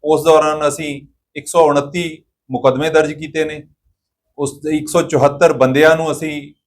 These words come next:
ਕਾਬੂ ਕੀਤਾ ਇਸ ਦੌਰਾਨ, ਤੇ ਤਿੰਨ ਕਿਲੋ ਤੋਂ ਵੱਧ ਹੈਰੋਇਨ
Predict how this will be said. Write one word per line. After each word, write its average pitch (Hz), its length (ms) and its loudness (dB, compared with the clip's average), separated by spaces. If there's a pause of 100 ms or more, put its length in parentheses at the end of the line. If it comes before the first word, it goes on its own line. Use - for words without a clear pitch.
(120)
ਕਾਬੂ 143 280 -2
ਕੀਤਾ 147 220 -4
ਇਸ 147 160 0
ਦੌਰਾਨ, 139 400 0 (640)
ਤੇ 143 420 2 (540)
ਤਿੰਨ 165 220 2
ਕਿਲੋ 170 260 0
ਤੋਂ 165 160 -2
ਵੱਧ 151 440 0
ਹੈਰੋਇਨ 156 480 0